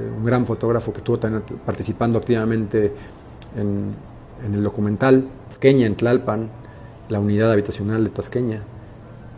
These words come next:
Cuánta gente trabajando, todos organizados. Nos temblaban las manos en esos días y tratábamos también un poquito de dimensionar con estas tomas la magnitud, el tamaño de lo que fue, porque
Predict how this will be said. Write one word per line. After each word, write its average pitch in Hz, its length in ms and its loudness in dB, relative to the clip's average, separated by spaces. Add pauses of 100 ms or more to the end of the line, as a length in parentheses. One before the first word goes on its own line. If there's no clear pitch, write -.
(180)
Cuánta 107 240 -2
gente 117 480 2
trabajando, 101 640 -2 (420)
todos 113 220 4
organizados. 107 800 0 (920)
Nos 101 120 -6
temblaban 117 480 6
las 101 120 2
manos 104 300 0
en 104 100 -2
esos 104 180 0
días 107 340 2
y 104 40 -2
tratábamos 110 480 0
también 107 220 0
un 107 60 0
poquito - 260 0
de 107 80 6
dimensionar 104 640 0
con 107 140 -2
estas 104 240 -4
tomas 110 360 -2 (540)
la 107 120 0
magnitud, 104 580 2
el 101 100 2
tamaño 104 460 0 (760)
de 104 60 -6
lo 101 100 -2
que - 100 -12
fue, 107 280 2
porque - 380 -2